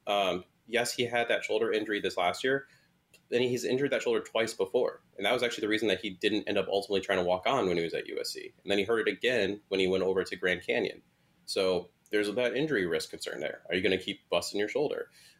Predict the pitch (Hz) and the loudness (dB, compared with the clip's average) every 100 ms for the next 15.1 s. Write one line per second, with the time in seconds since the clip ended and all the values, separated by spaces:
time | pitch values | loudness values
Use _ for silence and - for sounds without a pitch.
0 | - 90 85 82 82 - 95 95 - 92 | -4 0 2 2 -2 0 0 2 2 2
1 | 92 87 101 90 87 92 95 131 120 76 | 2 0 -4 -2 0 2 2 0 0 0
2 | 64 - 90 85 92 87 - 90 85 85 | -2 0 0 -2 -2 -6 -2 0 0 -2
3 | - _ _ _ _ _ _ 101 95 98 | -8 _ _ _ _ _ _ 0 2 2
4 | 90 85 92 92 95 92 87 85 90 90 | 0 0 0 0 0 2 2 0 0 0
5 | 87 - 87 90 87 - 90 90 85 - | 0 0 0 2 0 0 0 0 -2 -4
6 | 90 - - 90 87 82 85 82 85 80 | -4 -4 -2 2 0 0 -2 0 0 0
7 | 80 78 - - - - 95 90 85 90 | 0 -2 -8 -20 -8 -2 0 0 2 0
8 | - 90 85 87 92 90 85 - 90 87 | 0 0 0 2 0 0 -2 0 0 2
9 | 90 - - - 170 151 143 123 135 139 | 0 -6 -12 -6 -2 0 0 0 0 2
10 | 107 92 87 71 73 - 52 - - - | 2 2 2 0 -4 -4 -4 -4 -8 -12
11 | - - - 117 120 123 117 120 117 117 | -6 -4 0 0 0 0 0 0 0 0
12 | 110 - 104 95 87 90 - - _ - | 0 0 0 0 0 -4 -8 -10 _ -20
13 | - _ _ _ - - - 113 110 107 | -20 _ _ _ -20 -20 -8 0 2 2
14 | 110 113 104 104 101 101 90 92 - 87 | 0 0 2 2 2 0 0 -2 0 0